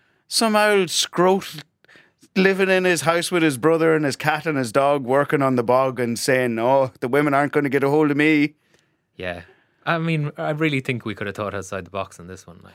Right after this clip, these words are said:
Speaker 1: Aye. Now, in saying that, I don't know any other Westmeath songs.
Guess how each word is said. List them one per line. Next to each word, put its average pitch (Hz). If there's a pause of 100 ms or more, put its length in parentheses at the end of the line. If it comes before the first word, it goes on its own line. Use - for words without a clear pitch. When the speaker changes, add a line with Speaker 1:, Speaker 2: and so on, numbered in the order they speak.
Speaker 1:
Aye. 214 (800)
Now, 175 (320)
in 165
saying 147
that, 92 (1120)
I 147
don't 135
know 120
any 110
other 98
Westmeath 92
songs. -